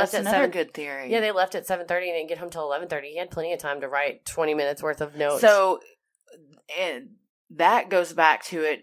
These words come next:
Speaker 2: even more could have been Glenn Meyer.
Speaker 1: Mm-hmm.
Speaker 2: He didn't necessarily have to take the pen and paper with him. He was just there, and he knew they weren't coming back for a while.
Speaker 1: 'Cause they were going to the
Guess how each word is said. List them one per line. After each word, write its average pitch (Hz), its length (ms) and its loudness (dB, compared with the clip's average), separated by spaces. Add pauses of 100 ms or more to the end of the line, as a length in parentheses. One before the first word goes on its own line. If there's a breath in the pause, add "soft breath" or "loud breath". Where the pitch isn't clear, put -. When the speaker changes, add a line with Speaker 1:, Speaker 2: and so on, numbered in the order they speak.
Speaker 2:
even 160 400 -8
more 202 240 2
could 196 140 -10
have 139 140 -4
been 135 260 -8
Glenn 143 300 -10
Meyer. 131 480 -4 (100)
Speaker 1:
Mm-hmm. 180 320 -10
Speaker 2:
He 180 220 -12
didn't 180 220 -6
necessarily 170 360 -4
have 156 140 -8
to - 80 -14
take 165 100 -6
the 165 60 -10
pen 165 200 -12
and 147 120 -10
paper 147 260 -8
with 170 240 -4
him. 156 200 -4
He 165 140 -14
was 156 220 -8
just 156 240 -10
there, 175 500 2
and 160 140 -6
he 170 120 -10
knew 165 220 -6
they 165 140 -2
weren't 151 240 -6
coming 147 240 -12
back 151 240 0
for 104 160 -8
a 82 80 -6
while. 117 140 -4
Speaker 1:
'Cause 170 100 0
they 185 80 4
were 170 140 0
going 156 220 -2
to 160 60 -6
the 156 120 -4